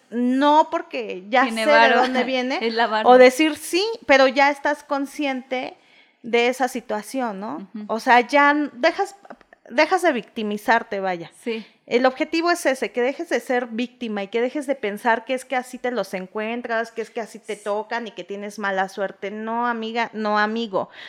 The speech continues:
Speaker 1: Tú los estás <laughs> eligiendo de esa manera,
Speaker 2: Es,
Speaker 1: ¿no?
Speaker 2: es una, por ejemplo,
Speaker 1: Es tu
Speaker 2: ahorita,
Speaker 1: patrón, o sea.
Speaker 2: eh, hace rato di una plática y hablaba de que en, en la relación de pareja y obviamente en toda nuestra vida,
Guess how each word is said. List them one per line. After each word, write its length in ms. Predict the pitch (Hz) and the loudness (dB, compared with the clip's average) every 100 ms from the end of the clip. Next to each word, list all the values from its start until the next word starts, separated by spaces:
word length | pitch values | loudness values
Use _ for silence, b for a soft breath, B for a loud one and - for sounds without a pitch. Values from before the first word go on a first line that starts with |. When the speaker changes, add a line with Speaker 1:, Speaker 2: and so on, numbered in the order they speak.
| B - | B 4
Speaker 1:
Tú 180 | 294 | 4
los 200 | 285 330 | 8 8
estás 300 | 269 254 240 | 6 6 10
<laughs> 0 | |
eligiendo 520 | 277 285 247 277 285 285 | 10 10 6 8 10 12
de 140 | 262 | 12
esa 200 | 240 269 | 10 8
manera, 580 | 262 208 214 226 233 170 | 8 2 2 -4 -4 -6
Speaker 2:
Es, 60 | 175 | -6
Speaker 1:
¿no? 160 | 185 | -4
Speaker 2:
es 180 | 233 - | -6 -6
una, 240 | 247 226 214 | -10 -10 -6
por 100 | 247 | -4
ejemplo, 300 | 240 254 240 | -4 -2 2
Speaker 1:
Es 160 | 254 247 | 2 2
tu 80 | 262 | 2
Speaker 2:
ahorita, 80 | |
Speaker 1:
patrón, 540 | 247 247 240 269 247 202 - - | 4 4 4 2 0 -8 -14 -16
o 80 | |
sea. 100 | 190 220 | -10 -8
Speaker 2:
eh, 500 | 208 202 190 - 208 | -8 -10 -14 -12 -10
hace 200 | 208 233 | -10 -10
rato 240 | 226 220 | -10 -10
di 140 | 220 220 | -10 -8
una 180 | 214 220 | -10 -8
plática 420 | 226 220 214 226 | -8 -8 -10 -8
y 100 | 214 | -6
hablaba 380 | 190 196 202 208 | -4 -4 -4 -6
de 320 | 202 175 180 | -6 -10 -14
que 200 | 202 190 | -14 -12
en, 260 | 190 185 - | -12 -16 -16
en 160 | 196 | -14
la 140 | 190 185 | -12 -12
relación 460 | 190 196 220 214 | -12 -12 -12 -12
de 100 | 220 | -12
pareja 560 | 220 214 214 208 214 226 | -10 -10 -10 -12 -10 -10
y 400 | 202 175 175 - | -12 -14 -18 -12
obviamente 380 | 196 208 202 208 | -10 -8 -10 -10
en 100 | 202 | -6
toda 160 | 208 | -4
nuestra 300 | 214 220 226 | -4 -8 -8
vida, 320 | 208 208 233 | -8 -6 -6